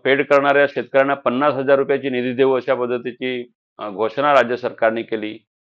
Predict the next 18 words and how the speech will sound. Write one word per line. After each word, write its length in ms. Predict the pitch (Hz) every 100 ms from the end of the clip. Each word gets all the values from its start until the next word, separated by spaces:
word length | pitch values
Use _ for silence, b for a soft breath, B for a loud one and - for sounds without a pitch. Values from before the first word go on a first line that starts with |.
| _
पाच 260 | 113 131 131
वर्ष 200 | 143 139
लोटले, 420 | 135 127 123 135
परंतु 300 | 135 131 131
त्यातल्याही 600 | 127 123 120 135 135 139 139 _ -
अनेक 360 | 120 170 180
लोकांना 480 | 147 117 135 135 135
ते 400 | - 131 123 120
निधी 300 | 110 110 120
अजून 280 | 110 110 -
मिळाल-, 360 | 107 107 113 104
मिळू 240 | 110 131
शकलेले 440 | 123 113 117 113 107
नाही. 380 | 98 95 95 _ _ _ _ _ _ _
उन्हाळी 360 | 107 120 147 151
धानाची 520 | 143 147 143 151 151
नासधूस 520 | 135 120 123 123 151
झाली, 520 | 147 139 151 151 151